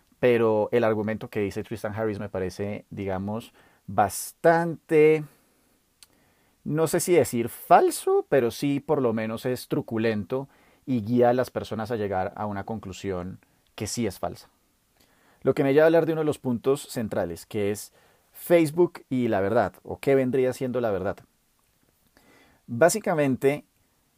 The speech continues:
muchas personas están preocupadas porque las redes sociales ayudan a desinformar muchísimo, ayudan a propagar ideas, eh, disparatadas o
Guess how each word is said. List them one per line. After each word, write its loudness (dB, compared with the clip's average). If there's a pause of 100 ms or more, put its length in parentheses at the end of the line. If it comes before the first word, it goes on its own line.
(100)
muchas 0
personas 0
están -6
preocupadas -2
porque -6
las -4
redes -2
sociales -4
ayudan -2
a -4
desinformar -6
muchísimo, -6
ayudan -4
a -4
propagar -2
ideas, 2 (420)
eh, -4
disparatadas 0 (440)
o 2